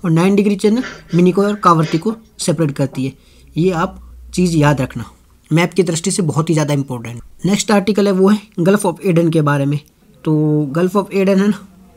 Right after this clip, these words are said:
इसकी मैप न्यूज़ में क्यों है, इतना खास कुछ है, इंपॉर्टेंट है नहीं। आप तो ये, ये चीज़ याद रखो कि मैप को याद रखो, मैप हमारे लिए बहुत ही ज़्यादा इंपॉर्टेंट होता है।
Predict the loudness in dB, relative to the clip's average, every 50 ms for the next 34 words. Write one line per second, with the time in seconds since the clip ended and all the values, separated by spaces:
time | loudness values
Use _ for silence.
0 | -16 -8 -6 -6 -4 0 2 2 4 4 2 0 -2 -6 -2 2 4 4 4 4
1 | 4 4 2 2 2 2 2 2 2 0 -4 -4 -2 -2 -2 -2 -4 -6 -8 -6
2 | -6 -8 -8 -6 -4 -2 0 0 0 0 0 0 -2 -2 0 0 0 0 -2 -6
3 | -20 -20 -20 -20 -16 -6 -2 -2 -2 -2 0 0 4 6 6 6 6 4 4 2
4 | 2 2 4 4 4 4 4 2 0 0 -2 -4 -6 -10 -20 _ -20 -16 -4 0
5 | 2 4 6 6 6 6 6 4 4 4 4 4 4 2 0 0 0 2 2 2
6 | 2 2 2 2 2 2 2 2 2 0 0 0 0 0 -2 -2 -2 0 -2 -2
7 | -4 -4 -6 -8 -6 -6 -8 -8 -10 -12 -12 -14 -14